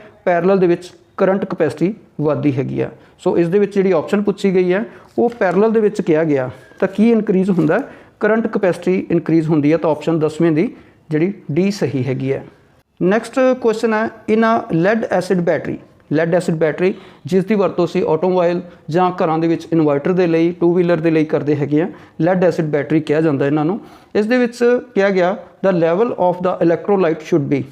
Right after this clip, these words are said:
ਜਿਹੜਾ ਉਸ ਦੇ ਵਿੱਚ ਇਲੈਕਟ੍ਰੋਲਾਈਟ ਪਾਇਆ ਜਾਂਦਾ, ਜਿਸ ਦੇ ਦੁਆਰਾ ਕੈਮੀਕਲ ਰਿਐਕਸ਼ਨ ਹੁੰਦਾ ਹੈ, ਅਸੀਂ ਉਸ ਬੈਟਰੀ ਤੋਂ ਕਰੰਟ ਲੈ ਸਕਦੇ ਹਾਂ ਜਾਂ ਉਸ ਨੂੰ ਚਾਰਜ ਕਰ ਸਕਦੇ ਹਾਂ, ਤਾਂ ਉਹ ਇਲੈਕਟ੍ਰੋਲਾਈਟ ਦੇ through ਹੁੰਦਾ ਹੈ। ਤਾਂ ਉਸ ਦੇ ਬਾਰੇ ਪੁੱਛਿਆ ਗਿਆ ਕਿ ਉਸ ਦਾ ਲੈਵਲ ਕਿੰਨਾ ਹੋਣਾ ਚਾਹੀਦਾ।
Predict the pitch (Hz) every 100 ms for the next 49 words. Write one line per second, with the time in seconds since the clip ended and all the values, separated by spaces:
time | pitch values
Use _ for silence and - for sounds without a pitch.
0 | - - 151 170 156 165 170 - 127 151
1 | 190 190 175 - 143 147 151 139 180 -
2 | - - - 151 170 196 175 156 160 160
3 | 156 165 175 170 160 - 151 147 - 190
4 | 160 139 156 - - - 151 175 170 -
5 | 190 160 151 160 160 170 165 151 147 151
6 | 143 170 180 151 160 170 185 - - 151
7 | 180 170 170 175 180 - - 147 156 160
8 | 139 139 135 135 185 - - - 208 214
9 | 208 180 214 208 185 165 175 175 165 143
10 | 123 117 - - - 190 180 220 208 185
11 | 185 151 - 165 151 185 226 196 208 180
12 | 160 185 208 226 247 226 196 165 139 135
13 | 139